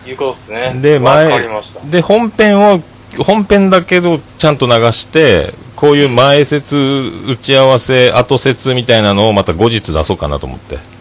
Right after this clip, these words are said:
Speaker 1: あー。
Speaker 2: だから金城のまんまスタイルになるっしょ。
Speaker 1: あ、でも、あ、そうだ、全然関係ないですけど、まあ、その時話もできる。あ、なんか、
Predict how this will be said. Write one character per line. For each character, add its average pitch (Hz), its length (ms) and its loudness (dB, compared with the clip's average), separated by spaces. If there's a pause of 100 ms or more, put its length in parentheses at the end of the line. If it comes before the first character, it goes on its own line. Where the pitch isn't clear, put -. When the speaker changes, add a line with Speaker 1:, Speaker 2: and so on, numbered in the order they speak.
(260)
Speaker 1:
あ - 40 -12
ー。 151 440 0
Speaker 2:
だ 139 60 2
か - 80 -2
ら 139 60 2
金 143 80 2
城 143 120 2
の 120 60 2
ま 104 100 4
ん 101 60 2
ま 101 80 2
ス - 80 -8
タ 101 80 2
イ 85 40 2
ル 76 40 -6
に 73 60 -8
な 73 60 -2
る 69 40 -6
っ - 20 -10
し - 160 -10
ょ。 71 80 -8 (840)
Speaker 1:
あ、 160 220 0
で 233 120 -2
も、 226 240 -2
あ、 220 200 -2
そ 285 200 -6
う - 40 -4
だ、 160 40 -14
全 202 120 -12
然 277 80 -10
関 226 160 -6
係 202 80 -8
な 208 60 -6
い 214 40 -6
で 185 60 -10
す - 60 -18
け 160 100 -8
ど、 135 240 -6
ま 233 120 0
あ、 196 60 -4
そ 202 140 -8
の 208 60 -10
時 - 160 -8
話 190 280 -8
も 170 80 -12
で 143 60 -12
き 151 80 -14
る。 135 100 -6
あ、 160 60 -6
な 233 80 0
ん 233 40 -4
か、 208 180 -2